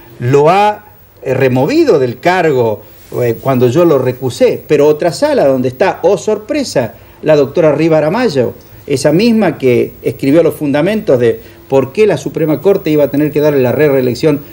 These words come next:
a Menem, se-, siguiendo seguramente los dictados de Corach, a ese, esa jueza lo ha confirmado al, al doctor Bonadío, a pesar de que la otra sala dijo que no me podía juzgar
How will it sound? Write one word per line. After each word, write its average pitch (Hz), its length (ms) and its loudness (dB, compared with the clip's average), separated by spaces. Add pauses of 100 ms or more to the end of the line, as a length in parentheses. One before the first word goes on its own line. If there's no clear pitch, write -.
(160)
a 127 120 -4
Menem, 160 400 0
se-, 123 500 -4
siguiendo 123 680 -2
seguramente 131 560 -2
los 117 120 0
dictados 135 360 0
de 131 100 0
Corach, 233 340 2 (380)
a 151 140 0
ese, 220 480 0
esa 233 180 -2
jueza 320 500 -4 (240)
lo 131 160 2
ha 143 100 -2
confirmado 208 720 -2
al, 110 240 -4
al 113 140 -6
doctor 113 260 -4
Bonadío, 127 520 0 (220)
a 123 100 -2
pesar 160 260 0
de 156 100 -2
que 139 80 -2
la 131 80 4
otra 143 240 0
sala 202 440 -2 (180)
dijo 135 260 -2
que 143 100 -4
no 139 100 -2
me 139 120 0
podía 131 320 0
juzgar 180 640 -2